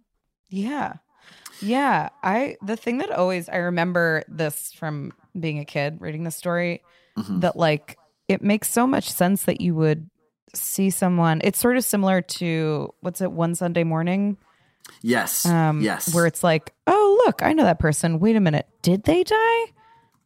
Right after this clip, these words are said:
Speaker 1: I,
Speaker 2: Mm-hmm.
Speaker 1: I could absolutely be remembering that wrong. I had that happen with Christopher Plummer this week. I told a room full of people confidently that he had just died.
Speaker 2: <laughs>
Speaker 1: He is currently alive.
Speaker 2: One time, uh, this is, this is crazy. Okay, so one time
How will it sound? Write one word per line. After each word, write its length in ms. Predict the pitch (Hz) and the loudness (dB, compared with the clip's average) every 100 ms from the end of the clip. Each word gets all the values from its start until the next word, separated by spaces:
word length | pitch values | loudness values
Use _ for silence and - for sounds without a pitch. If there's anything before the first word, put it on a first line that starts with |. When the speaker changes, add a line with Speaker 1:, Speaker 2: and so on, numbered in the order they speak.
| - 208 | -6 -2
Speaker 1:
I, 120 | 269 | 0
Speaker 2:
Mm-hmm. 300 | 202 196 196 | 0 0 0
Speaker 1:
I 80 | 208 | 0
could 240 | - 202 - | 0 -4 0
absolutely 480 | 190 214 - 190 175 | 0 0 0 -2 0
be 80 | 175 | 2
remembering 400 | 170 160 160 160 | 2 2 2 0
that 120 | - | 0
wrong. 160 | 151 143 _ - - | -2 -2 _ -20 -2
I 80 | 233 | 2
had 140 | 294 | 2
that 100 | 269 | 4
happen 180 | 247 226 | 2 4
with 160 | 214 - | 2 2
Christopher 380 | 226 208 208 | 0 0 0
Plummer 320 | 202 226 240 170 | 2 2 4 4
this 180 | 160 | 2
week. 240 | 190 233 - | 2 0 0
I 100 | 151 | 0
told 220 | 160 160 | 0 0
a 80 | 170 | 2
room 140 | 180 | 0
full 160 | 175 185 | 2 0
of 80 | - | 0
people 240 | 180 165 | -4 -4
confidently 640 | - 208 247 175 165 151 | -2 -2 0 -2 -2 -4
that 180 | 147 143 | -4 -4
he 80 | 156 | -2
had 160 | 151 | -4
just 320 | 147 156 151 - | -2 -2 -2 -2
died. 420 | 180 - - 185 _ - _ _ _ - | -2 -2 -8 -12 _ -20 _ _ _ -6
Speaker 2:
<laughs> 480 | - - - - - | -6 -4 -8 -10 -4
Speaker 1:
He 160 | 180 175 | 0 0
is 180 | 156 - - - - | 0 -4 -8 -18 -8
currently 380 | - 254 254 175 | 0 2 4 4
alive. 400 | 156 - 104 175 - - - - - - - - _ _ _ - | 4 2 2 0 -4 -16 -20 -20 -20 -20 -20 -20 _ _ _ -6
Speaker 2:
One 300 | 107 170 233 | 0 2 4
time, 460 | 147 123 117 117 | 4 4 4 2
uh, 420 | 113 - - 123 110 | 0 -4 -4 -2 0
this 180 | 190 - | -2 -2
is, 160 | 294 - _ - | -4 -6 _ -4
this 200 | 180 254 | -2 0
is 140 | 165 | -2
crazy. 500 | - - 123 104 82 | -4 -2 0 0 -4
Okay, 200 | 92 - | -8 -8
so 140 | - 117 | -6 -2
one 100 | 151 | 0
time 300 | 175 165 | 2 0